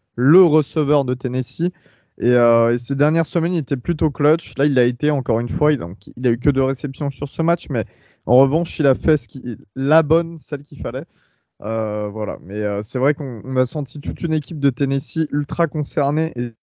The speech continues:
c'était ça, je pense, le plus important, c'est que vraiment, il y a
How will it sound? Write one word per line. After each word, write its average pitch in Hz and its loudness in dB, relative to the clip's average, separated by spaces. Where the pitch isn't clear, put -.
c'était 123 -4
ça, 156 -2
je - -2
pense, - -6
le 117 -6
plus 135 -6
important, 135 -4
c'est 107 -8
que 113 -8
vraiment, 131 0
il 135 -2
y 113 2
a 104 0